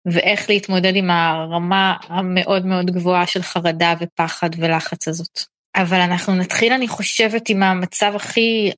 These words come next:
קשה, וזה, יש, יש כרגע בישראל אנשים, מאות אלפים, שחזרו ממצב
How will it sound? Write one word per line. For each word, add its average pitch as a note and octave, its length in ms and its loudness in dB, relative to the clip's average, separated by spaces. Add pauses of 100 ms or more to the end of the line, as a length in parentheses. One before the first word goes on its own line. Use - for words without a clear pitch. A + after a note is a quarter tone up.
קשה, A#3+ 460 2
וזה, G3+ 480 2
יש, A3 480 -2
יש G#3 200 0
כרגע G#3 320 0
בישראל G3 540 2
אנשים, G3+ 440 0
מאות G3+ 340 0
אלפים, G#3 580 0 (720)
שחזרו G3+ 1200 0 (300)
ממצב G3+ 1500 0